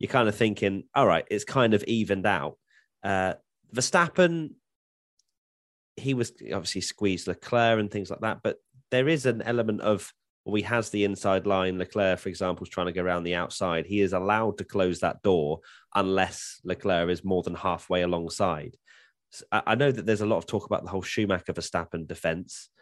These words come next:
um, but overall, I think the F I A were a little bit more lenient, just in the sense of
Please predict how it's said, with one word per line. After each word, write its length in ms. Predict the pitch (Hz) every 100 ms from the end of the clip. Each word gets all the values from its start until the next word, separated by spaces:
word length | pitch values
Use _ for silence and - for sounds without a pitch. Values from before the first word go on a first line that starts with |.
| - _ _ _
um, 480 | 87 82 82 82 82 -
but 240 | 95 - - _ _ _ _ _ _ -
overall, 500 | 156 127 131 127 104
I 60 |
think 200 | 101 98
the 80 | 90
F 160 | 90 95
I 80 |
A 200 | 92 90
were 380 | 85 95 92 87 -
a 40 |
little 160 | 120 120
bit 100 | -
more 240 | 92 80
lenient, 400 | 85 90 85 85
just 280 | 82 90 -
in 60 | 90
the 80 | 85
sense 320 | 95 82 -
of 240 | 85 -